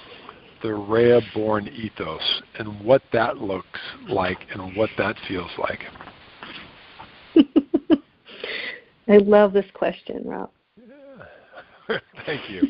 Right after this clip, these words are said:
Speaker 2: <laughs> I could say if there's an ethos, and there is, uh, if it could be encapsulated in words, it would be radical optimism.
Speaker 1: Oh,
Speaker 2: And
Speaker 1: that is fantastic.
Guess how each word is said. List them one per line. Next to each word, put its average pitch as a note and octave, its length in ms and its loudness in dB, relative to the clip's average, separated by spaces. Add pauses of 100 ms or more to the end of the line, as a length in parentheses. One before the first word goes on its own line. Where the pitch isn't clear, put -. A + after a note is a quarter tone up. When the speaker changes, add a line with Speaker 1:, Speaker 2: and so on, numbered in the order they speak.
(120)
Speaker 2:
<laughs> D#4+ 840 2 (880)
I B3 60 2
could C#4 200 2
say A3+ 320 4
if A3+ 140 0 (120)
there's A3+ 260 0
an A3+ 160 2
ethos, G3+ 580 -2 (480)
and F#3+ 200 -4
there F#3 140 -2
is, F#3+ 340 -2 (680)
uh, F#3+ 340 2
if G#3 160 -6
it G#3 60 -14
could G3+ 120 -4
be F3 180 -2
encapsulated F3+ 800 0
in E3+ 200 -6
words, F3 320 -4 (120)
it F#3 160 -4
would F3+ 200 -6
be F3+ 380 -4
radical F3+ 480 -2
optimism. E3+ 760 -4 (1300)
Speaker 1:
Oh, - 460 -8
Speaker 2:
And F3+ 460 2
Speaker 1:
that F#3+ 100 -8
is - 100 -18 (100)
fantastic. G2 1040 -14